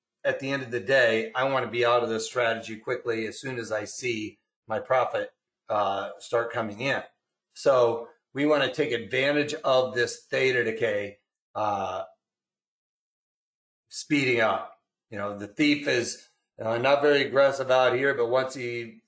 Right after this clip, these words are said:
gets inside of here, sees he only has a little bit time left, he starts really picking away at your credits, and that's what we want, uh,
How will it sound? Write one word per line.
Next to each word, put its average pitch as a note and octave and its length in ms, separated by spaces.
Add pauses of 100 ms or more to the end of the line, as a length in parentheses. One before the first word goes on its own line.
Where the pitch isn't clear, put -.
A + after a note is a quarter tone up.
gets C3 240
inside B2+ 460
of G#2+ 80
here, C3 460 (160)
sees C3 280
he A#2+ 160
only D3+ 300
has C#3 340
a B2 80
little C3+ 260
bit B2+ 200
time B2+ 300
left, B2+ 300
he A#2+ 60
starts A#2 340
really A#2+ 760 (600)
picking F3 280
away C3 400
at A#2 160
your B2 120
credits, A2+ 520
and A2 140
that's C3 200
what A#2 180
we A#2+ 120
want, G#2 300 (1300)
uh, G#2+ 340